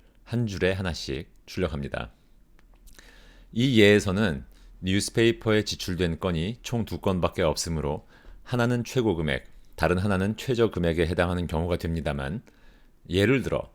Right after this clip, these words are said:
음, 입력 텍스트 파일의 내용에서 확인해 보세요. 항목이 bus in record는 모두 네 개가 있는데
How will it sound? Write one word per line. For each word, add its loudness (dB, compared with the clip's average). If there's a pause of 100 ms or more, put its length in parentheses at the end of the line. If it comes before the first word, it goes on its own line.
(500)
음, -8
입력 0
텍스트 -8
파일의 2
내용에서 -2
확인해 -2
보세요. -6 (600)
항목이 -2 (200)
bus 4
in -2
record는 -4
모두 -4
네 0
개가 2
있는데 -4